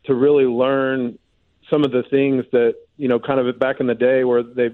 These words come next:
made guys, you know, spend more time in the minor leagues. Uh, you, you have that time to learn yourself, and you learn to make adjustments and how to hit the ball in the air.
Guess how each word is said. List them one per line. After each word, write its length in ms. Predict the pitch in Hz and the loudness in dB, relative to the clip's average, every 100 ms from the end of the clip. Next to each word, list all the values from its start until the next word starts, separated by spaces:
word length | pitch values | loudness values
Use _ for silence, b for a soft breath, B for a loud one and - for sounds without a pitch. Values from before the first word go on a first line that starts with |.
| - | -6
made 240 | 131 127 127 | -4 -2 0
guys, 280 | 123 120 110 _ _ | -2 -2 -4 _ _
you 80 | 135 | -6
know, 80 | 117 | -4
spend 260 | - 131 | -2 -2
more 140 | 123 117 | 0 -2
time 300 | 135 131 131 | -4 -4 -2
in 40 | |
the 80 | 123 | -2
minor 260 | 123 120 | -4 -4
leagues. 400 | 123 170 151 117 - _ b b _ - | 0 0 0 -4 -14 _ b b _ -6
Uh, 420 | 123 117 113 113 - _ _ - | -4 -2 -2 -6 -10 _ _ -12
you, 220 | 135 131 | -8 -8
you 180 | 135 131 | -2 -2
have 240 | 127 165 151 | 0 -2 -2
that 220 | 131 - | -2 -4
time 320 | 143 139 135 | -6 -4 -4
to 100 | 123 | -4
learn 320 | 117 123 131 131 | -2 -2 -2 -2
yourself, 560 | 113 - 131 127 120 - | -6 -4 -2 0 -2 -4
and 100 | 120 | -8
you 140 | 117 | -6
learn 340 | 123 131 131 117 | -2 -2 -4 -8
to 80 | 123 | -6
make 180 | 123 123 | -4 -4
adjustments 640 | 120 131 127 135 127 - | -2 -2 -2 -4 -10 -8
and 160 | 113 107 b b b | -8 -10 b b b
how 200 | 135 131 | -6 -4
to 100 | 135 | -2
hit 140 | 135 | -4
the 60 | 127 | -2
ball 240 | 123 127 | -2 -2
in 60 | 123 | -4
the 140 | 123 | -2
air. 300 | 127 127 123 | -2 -2 -4